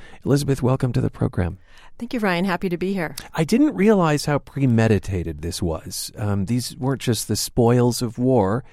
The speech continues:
Speaker 1: Hitler wanted to create the largest collection of art in the world?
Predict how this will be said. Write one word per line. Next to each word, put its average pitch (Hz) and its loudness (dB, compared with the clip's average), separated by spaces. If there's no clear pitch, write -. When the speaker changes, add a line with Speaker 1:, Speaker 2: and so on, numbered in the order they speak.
Speaker 1:
Hitler 143 2
wanted 120 2
to 120 -4
create 117 -2
the 110 0
largest 131 -2
collection 117 -4
of 95 -2
art 107 -4
in 104 -4
the 98 0
world? 135 0